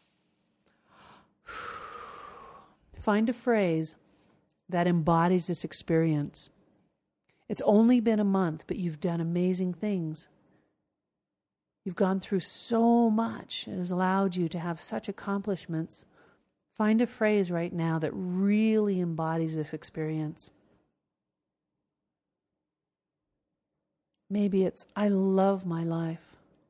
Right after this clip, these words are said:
Opportunities come to me easily. I am strong and powerful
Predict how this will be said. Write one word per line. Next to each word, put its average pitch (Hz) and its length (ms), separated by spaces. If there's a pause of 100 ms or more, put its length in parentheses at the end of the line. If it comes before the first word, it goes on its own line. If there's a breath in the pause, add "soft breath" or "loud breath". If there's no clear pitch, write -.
(1400)
Opportunities 220 720
come 190 300
to 180 120
me 175 120
easily. 165 600 (1800)
I 185 60
am 185 140
strong 185 560
and 175 160
powerful 208 720